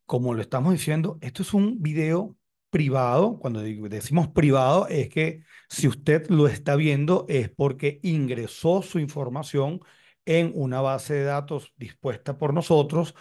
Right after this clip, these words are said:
para que a través del canal de YouTube, que puede poner que solamente lo vean las personas que se haya autorizado con ese correo, puedan ver esto. Sabemos que, eh, nosotros estamos, eh, guardando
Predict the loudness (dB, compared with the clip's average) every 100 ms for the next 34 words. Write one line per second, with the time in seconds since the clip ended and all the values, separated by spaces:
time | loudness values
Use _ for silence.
0 | -20 _ 0 2 2 0 0 0 0 0
1 | -2 -4 -2 0 0 -2 -6 -2 -2 -2
2 | -6 -8 -8 _ 2 4 4 0 -4 -6
3 | -2 -2 -4 -6 _ _ -10 -8 -2 0
4 | 2 0 -2 -4 -2 -2 -2 -2 -4 -6
5 | -10 -10 -8 -2 0 0 -2 -4 -2 -2
6 | 0 0 -2 -2 -4 -4 -6 -4 -4 -4
7 | -6 -2 -2 0 0 0 -2 -10 _ _
8 | _ _ 2 6 6 2 -2 -4 -8 -18
9 | -20 _ _ -4 2 2 4 2 2 2
10 | 2 -2 -10 -10 -10 -6 -4 -6 _ -12
11 | -8 -2 0 0 -4 -12 -8 -6 -2 -2
12 | -2 0 2 2